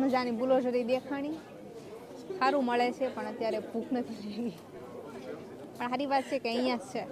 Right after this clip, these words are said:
તો તમારે ખાવું હોય તો તમે ઇન્સ્ટન્ટ લઈ શકો. અહીંયા ઘણા બધા બાર પણ છે, હોટલ પણ છે, બુલોઝરી પણ છે,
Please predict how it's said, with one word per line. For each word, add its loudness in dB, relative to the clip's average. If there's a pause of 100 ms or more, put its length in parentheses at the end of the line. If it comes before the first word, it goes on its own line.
(160)
તો -2
તમારે 0
ખાવું 6
હોય 2
તો -4
તમે -2
ઇન્સ્ટન્ટ -2
લઈ 2
શકો. -2 (3000)
અહીંયા 2
ઘણા 4
બધા 4
બાર 10 (100)
પણ 4
છે, 0 (180)
હોટલ 4
પણ -2
છે, 4 (920)
બુલોઝરી 6
પણ -2
છે, -6